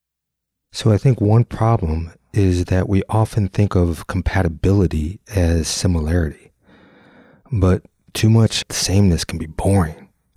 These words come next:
Besides, do you really <laughs> want to be married and partnered to yourself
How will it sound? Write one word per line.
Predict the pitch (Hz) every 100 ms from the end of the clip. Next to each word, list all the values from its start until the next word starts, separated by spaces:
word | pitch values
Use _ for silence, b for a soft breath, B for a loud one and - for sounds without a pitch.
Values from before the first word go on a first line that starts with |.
| b b b b -
Besides, | 92 - 110 110 85 80
do | - 101
you | 120 80 -
really | 90 95 104
<laughs> |
want | 95 -
to |
be | 98 95
married | 85 80 82 95 107
and | 92 71 B B B B
partnered | - - 92 107 107 104
to | - 87
yourself | 76 - - 85 95 127 - -